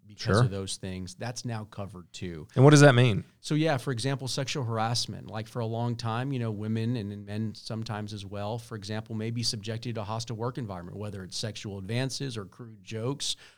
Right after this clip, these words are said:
Speaker 1: or all s-, types of pejorative statements and comments made to being a woman. Well, now, if you've been harassed or ridiculed because of your gender identity or your sexual orientation, then there is a hostile work environment claim under Title seven for you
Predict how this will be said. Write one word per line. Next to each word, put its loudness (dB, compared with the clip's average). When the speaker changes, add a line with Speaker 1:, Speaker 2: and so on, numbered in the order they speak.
Speaker 1:
or -2
all -2
s-, -4
types -2
of -10
pejorative -4
statements -6
and -20
comments -4
made -4
to -6
being -4
a -6
woman. -4
Well, 0
now, 2
if -6
you've 0
been 0
harassed 0
or -4
ridiculed -4
because -4
of -4
your -4
gender -2
identity -4
or -6
your -8
sexual -6
orientation, -4
then 0
there -4
is -2
a -6
hostile -4
work -2
environment -2
claim -6
under -6
Title -6
seven -6
for -12
you -6